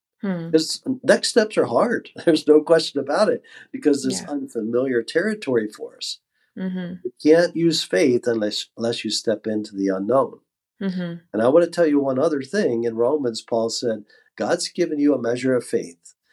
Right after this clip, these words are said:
Speaker 2: And I can promise you, he gave you a, a more faith than you'll ever need." And so when you feel like you don't have faith, you're not having faith,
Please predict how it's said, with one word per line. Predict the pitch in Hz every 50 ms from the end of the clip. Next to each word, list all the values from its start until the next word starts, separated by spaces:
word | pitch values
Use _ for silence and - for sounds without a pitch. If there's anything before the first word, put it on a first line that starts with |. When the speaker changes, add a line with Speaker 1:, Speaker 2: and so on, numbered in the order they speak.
| _ _ _
Speaker 2:
And | - 101
I | 120 165
can | 170 - 156 131
promise | 123 - - 170 190 180 156 120 - -
you, | 117 113 104
he | 123 131
gave | 127 131 135 131 123
you | 123 117 113 107 - -
a, | 110
a | - -
more | 110 113 123 147 160
faith | 156 - - 156 151 147
than | - 147 135
you'll | 127 113 113
ever | 110 104 104 104
need." | 110 143 156 131 107 - _ _ _ _ _ _ _ - - - - - - _ -
And | 123 120 123
so | - - 160 143 135 127 120 107 - _ _ _ _ _ _ _ _ _ _ _ _ _ _ - -
when | - - 127
you | 131 120
feel | - 147 147
like | 151 151 143 -
you | -
don't | 113 139 147 156
have | 156 151 147 -
faith, | - 135 139 143 143 143 143 -
you're | 104 90
not | 90 113 139 160
having | 160 151 143 139 135 127 123
faith, | - 147 131 131 127 127